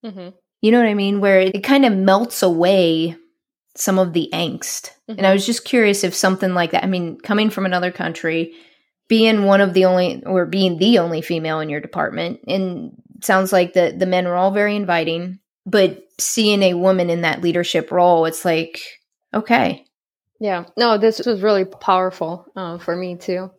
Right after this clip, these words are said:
Speaker 1: to have someone like her to, like, look up to and to ask her questions. She showed what's possible, that,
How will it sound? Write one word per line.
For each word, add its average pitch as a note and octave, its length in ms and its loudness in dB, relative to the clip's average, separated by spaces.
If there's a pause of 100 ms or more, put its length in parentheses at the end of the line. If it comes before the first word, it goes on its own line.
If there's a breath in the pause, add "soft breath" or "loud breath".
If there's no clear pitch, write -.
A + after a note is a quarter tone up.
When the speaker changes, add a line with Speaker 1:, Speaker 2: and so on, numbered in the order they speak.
Speaker 1:
to A3 100 -2
have G3 220 0
someone F#3+ 540 -6 (120)
like G3 220 2
her F#3+ 300 0 (100)
to, F3+ 380 0 (280)
like, F#3+ 180 -2
look G#3+ 200 2
up F#3 180 2
to F#3 320 4
and F3+ 380 -2
to - 120 -2
ask F3 200 -4
her F3+ 100 -2
questions. E3+ 500 -2
She G3 100 -4
showed F#3+ 280 4
what's F#3 180 2
possible, E3+ 840 -4
that, F3 160 -12